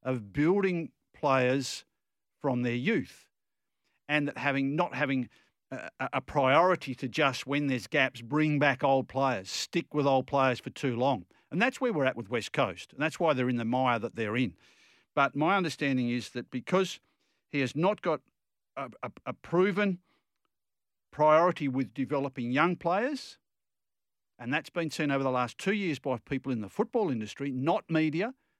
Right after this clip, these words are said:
certainly not in this town, and certainly clearly not at Lathlain Park, because they gave him an extra four years when they extended him at the end of two thousand and twenty-one, two thousand and twenty.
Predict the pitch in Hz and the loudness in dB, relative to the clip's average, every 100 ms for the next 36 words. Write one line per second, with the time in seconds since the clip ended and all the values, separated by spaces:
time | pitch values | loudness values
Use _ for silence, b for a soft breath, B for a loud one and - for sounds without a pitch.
0 | _ - - 196 185 160 135 120 127 - | _ -10 -2 0 0 0 0 -2 -4 -6
1 | - 104 107 - 117 - 175 220 208 - | -8 -8 -8 -10 -10 -6 -4 -2 -4 -4
2 | 143 123 107 120 101 117 - 101 92 120 | -4 -2 -2 -2 -2 -4 -4 -8 -6 -4
3 | 107 - - _ _ _ _ 123 - 131 | -4 -6 -16 _ _ _ _ -12 -6 -2
4 | 127 110 139 160 139 131 113 _ _ _ | -2 -2 0 0 0 -2 -4 _ _ _
5 | 107 139 - - 117 - 180 240 170 92 | -8 -6 -6 -10 -10 -2 0 0 0 -6
6 | 110 139 - _ _ _ _ _ _ _ | -8 -12 -16 _ _ _ _ _ _ _
7 | - 135 139 135 - 147 143 131 123 113 | -6 -2 -2 -2 -4 -4 -2 -2 -2 -2
8 | 123 120 - 120 123 117 110 110 - 120 | -4 -4 -4 -6 -2 -2 -4 -10 -8 -8
9 | 107 101 120 _ _ 135 127 117 107 104 | -6 -8 -12 _ _ -8 -4 -4 -4 -8
10 | - 131 95 | -4 -6 -6